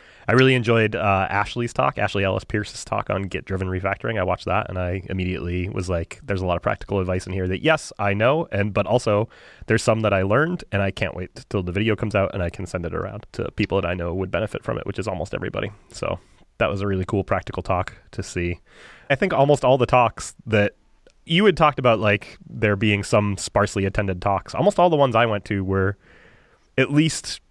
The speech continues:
well enough attended that I wouldn't have felt bad if I were the speaker,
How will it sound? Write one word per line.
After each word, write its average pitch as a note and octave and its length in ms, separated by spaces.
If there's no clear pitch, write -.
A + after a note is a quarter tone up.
well C#3 280
enough C3+ 180
attended A#2+ 400
that G#2+ 100
I G#2 100
wouldn't G#2+ 260
have G#2 120
felt A2 220
bad G#2 220
if G2+ 100
I F#2+ 100
were F#2+ 140
the F#2+ 80
speaker, - 420